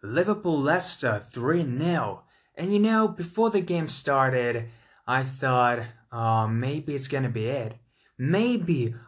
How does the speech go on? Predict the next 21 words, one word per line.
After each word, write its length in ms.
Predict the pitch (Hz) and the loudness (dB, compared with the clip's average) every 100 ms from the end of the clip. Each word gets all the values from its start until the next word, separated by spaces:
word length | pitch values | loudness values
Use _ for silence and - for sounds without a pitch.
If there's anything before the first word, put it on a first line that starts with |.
| - | -4
our 280 | 151 160 156 | 0 2 2
unbeaten 600 | 151 131 135 196 202 185 | -2 -4 4 4 4 0
streak 540 | 170 - - 185 175 151 | -4 -6 0 2 2 0
on 100 | 143 | -2
Anfield 640 | 170 170 170 123 107 101 - - - | -2 -2 -2 -2 -2 -4 -10 -20 -6
will 160 | 139 135 | -4 -4
come 260 | 151 156 - | -2 -2 -2
to 120 | 131 | -6
an 100 | 123 | -2
end," 320 | 165 165 139 | 0 0 -2
because 440 | 131 139 131 120 | -4 0 0 0
last 340 | 135 208 208 - | 2 2 0 -2
time, 560 | 147 127 113 104 104 _ _ _ | 0 0 0 -2 -8 _ _ _
when 340 | 123 117 117 120 | -4 -2 0 -2
Liverpool 400 | 135 131 131 117 | -2 -2 -2 -2
went 440 | 127 123 120 113 - - | 0 0 -2 -8 -12 -10
sixty-three 760 | - 208 208 - 170 170 165 | -4 -4 -4 -4 -4 0 0
games 400 | 151 147 147 131 | 0 -4 -4 -2
unbeaten 520 | 120 113 113 151 143 120 | -2 -2 -2 -2 -2 -2
on 160 | 113 | -2
Anfield, 580 | 165 196 - 107 98 | -2 -4 -6 -6 -6